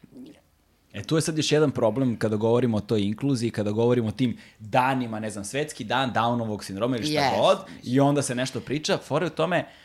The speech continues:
Speaker 1: ono, daju im kačkete, majice, neke rokovnike, dovedu ih u nekoj
Speaker 2: Strašno.
Speaker 1: nošnji da igraju u jutarnjem programu i doviđenja.
Speaker 2: Yes.
Speaker 1: Znaš, i onda,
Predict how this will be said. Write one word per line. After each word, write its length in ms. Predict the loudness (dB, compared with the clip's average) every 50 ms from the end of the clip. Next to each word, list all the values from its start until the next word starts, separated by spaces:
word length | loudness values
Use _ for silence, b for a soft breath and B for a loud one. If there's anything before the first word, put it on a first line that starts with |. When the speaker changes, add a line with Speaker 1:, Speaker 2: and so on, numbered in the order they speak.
| B B B
Speaker 1:
ono, 240 | 4 6 6 6 4
daju 340 | 4 6 6 6 6 6
im 100 | 2 -2
kačkete, 600 | -2 -2 -4 -4 -4 -2 0 0 0 2 0 -4 -2
majice, 380 | 0 0 -2 -2 -2 -2 -2
neke 240 | -2 -2 -2 -2 -2
rokovnike, 600 | 0 0 -2 0 -2 -4 -2 -2 -4 -2 -4 -4
dovedu 360 | -4 -2 -2 -2 -2 -2 -2
ih 100 | -4 -2
u 40 | -2
nekoj 160 | -2 -2 0
Speaker 2:
Strašno. 200 | 2 2 4 4
Speaker 1:
nošnji 320 | 4 4 4 2 2 -2 0
da 100 | 0 0
igraju 380 | -2 -2 -2 -2 -2 -2 0
u 40 | -2
jutarnjem 420 | -2 -2 0 0 0 0 0 -4 -2
programu 500 | -2 -2 0 0 0 -2 -2 -2 -2 -4
i 60 | -2
doviđenja. 520 | -2 0 -2 -2 -4 -4 -6 -8 -8 -10 -10
Speaker 2:
Yes. 280 | -8 -6 -6 -6 -6 -8 -8
Speaker 1:
Znaš, 260 | -2 -2 -2 -2 0
i 120 | -4 -2 -2
onda, 420 | 0 2 4 4 4 4 4 B